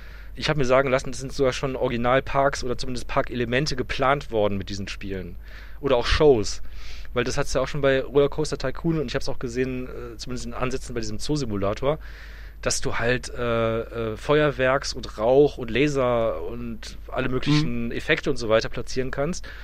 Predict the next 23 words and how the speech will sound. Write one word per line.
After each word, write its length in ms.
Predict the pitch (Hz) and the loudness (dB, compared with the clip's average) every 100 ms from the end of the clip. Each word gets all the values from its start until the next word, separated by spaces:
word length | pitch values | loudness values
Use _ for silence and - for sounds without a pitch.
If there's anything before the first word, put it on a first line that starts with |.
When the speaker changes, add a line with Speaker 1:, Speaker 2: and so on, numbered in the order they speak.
| - - | -14 -12
Speaker 1:
Und 140 | 147 139 | -8 -2
zumindest 220 | 143 147 | 0 2
bei 80 | 120 | 2
Rollercoaster 580 | 117 165 - 160 156 | 6 6 6 2 2
Tycoon 400 | 143 139 - 151 | 0 -2 -2 0
war's 220 | 143 139 - | 0 0 2
so, 200 | 139 143 - - | 0 0 -4 -8
du 80 | 117 | 0
konntest 400 | 139 139 113 117 | 0 0 -2 -2
Musikstücke 560 | 113 135 - 196 160 | -2 -2 -2 -2 0
importieren 580 | 143 170 208 185 - 139 | 0 0 0 0 2 2
in 140 | 160 | 2
das 160 | 208 196 | 0 0
Spiel 320 | - 156 165 | -2 -2 0
und 80 | 143 | 0
dann 160 | 131 110 | 0 2
auf 180 | 170 | 2
die 160 | - 156 | 2 0
Waveform 380 | 135 156 - 139 | 2 2 0 0
die, 260 | 131 131 | 0 -2
die 240 | 123 127 127 | -4 -4 -4
Events 380 | 123 120 120 - | 0 2 2 2
setzen. 400 | 95 - 92 | 0 -2 -6